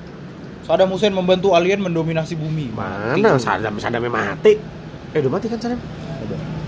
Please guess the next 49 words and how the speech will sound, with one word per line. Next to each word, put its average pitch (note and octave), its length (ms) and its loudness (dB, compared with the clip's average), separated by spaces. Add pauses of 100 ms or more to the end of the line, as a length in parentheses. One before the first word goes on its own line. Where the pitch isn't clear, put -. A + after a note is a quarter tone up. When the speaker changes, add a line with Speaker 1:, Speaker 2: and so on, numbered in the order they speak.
Speaker 1:
Eh, C#3 100 0
nggak - 320 -6
tahu B2+ 120 -2
gue. C#3+ 120 -6 (200)
Speaker 2:
Udah. A3 340 6 (400)
Speaker 1:
Teori E3+ 240 8
Speaker 2:
Eh, E3+ 60 4
Speaker 1:
konyol. F3+ 160 6
Speaker 2:
enggak, A#3 200 6
Osama E3+ 380 0
ya A3+ 80 4
mati. A3+ 300 0
Eh, A#2+ 180 -4
enggak, D3 160 2
udahlah, E3 240 2
udah, B2 240 -2
udahlah, D#3 320 2
anggap D3 140 6
Speaker 1:
Teori, D#3+ 180 8
Speaker 2:
aja. D3+ 100 -2 (220)
Speaker 1:
teori D#3 240 4
konyol D#3+ 300 4
pertama, D3+ 360 4 (520)
yaitu C#3 400 0
teori D3+ 300 4
tentang D3 280 0
Saddam C#3+ 220 4
Hussein D#3 260 0
yang D3+ 160 4
membantu C#3 320 2
alien. C#3 320 4 (580)
Menurut C#3 220 0
teori D3+ 400 4 (300)
yang C#3+ 100 -2
terungkap D3 240 4
di D3 100 0
internet, D3 320 4 (200)
Presiden D3 340 0
George C#3 220 0
Bush D#3+ 280 0
menyerang C#3+ 380 0
Irak C#3+ 160 2
karena D3 240 2
dia D3+ 240 2
yakin D#3+ 80 -8
Saddam C#3 240 2
Hussein D3 220 0
presiden C#3 340 -2
Irak C3 240 -2